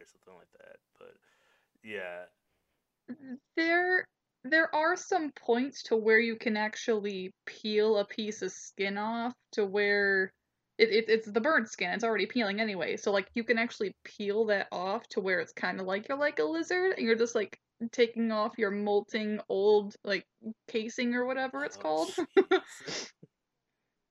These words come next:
Speaker 2: But, like, <sighs> unless you're trying to stab it or slap it or, like, scratch at it or something, it usually doesn't hurt. It's just kinda like, "Huh,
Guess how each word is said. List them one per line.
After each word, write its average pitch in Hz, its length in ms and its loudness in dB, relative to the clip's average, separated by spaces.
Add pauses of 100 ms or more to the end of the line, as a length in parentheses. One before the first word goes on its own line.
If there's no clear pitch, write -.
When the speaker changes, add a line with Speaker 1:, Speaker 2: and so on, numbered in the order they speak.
(360)
Speaker 2:
But, 226 360 6
like, 214 540 4
<sighs> - 540 -8
unless 247 340 2
you're 320 120 4
trying 220 300 0
to 190 80 -2
stab 185 520 0
it 202 160 2
or 180 100 -2
slap 170 480 -4
it 180 220 0
or, 180 80 -2
like, 170 220 -2
scratch 165 480 -6
at 185 160 2
it 202 100 0
or 202 80 -2
something, 208 500 -4
it 170 240 -2
usually 311 720 -2
doesn't 208 380 -2
hurt. - 480 -6
It's - 120 -8
just - 180 -8
kinda 196 220 -2
like, 196 240 -4 (140)
"Huh, 494 220 4